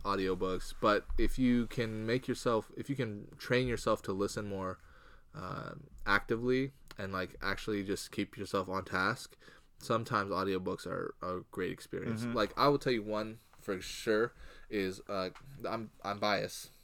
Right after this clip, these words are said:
Speaker 1: here, but Confederacy of Dunces, one of my favorite books, obviously. I've talked about that a ton of times. But on audio, it's so good because the comedy comes through way better because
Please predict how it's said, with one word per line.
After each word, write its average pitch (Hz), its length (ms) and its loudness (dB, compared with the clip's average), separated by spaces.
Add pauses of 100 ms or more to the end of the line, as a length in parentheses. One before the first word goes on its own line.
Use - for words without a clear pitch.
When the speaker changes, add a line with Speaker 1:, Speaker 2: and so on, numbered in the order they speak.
Speaker 1:
here, 92 220 -2
but 98 280 0
Confederacy 123 480 2
of 104 80 -4
Dunces, 127 460 -2 (380)
one 110 140 -4
of 120 60 -2
my 117 60 0
favorite 127 260 4
books, 98 240 0
obviously. 95 520 -4
I've 101 140 -8
talked 101 220 -2
about 98 160 -2
that 110 100 0
a 113 60 -8
ton 107 180 -4
of 107 80 -8
times. 98 320 -6 (600)
But - 180 0
on 104 240 -4
audio, 131 580 2
it's - 220 2
so 101 720 4
good 98 300 2
because 101 260 -2
the 101 80 -2
comedy 107 420 -2
comes 101 260 -6
through 98 180 -4
way 120 580 6
better 95 380 2
because 98 360 0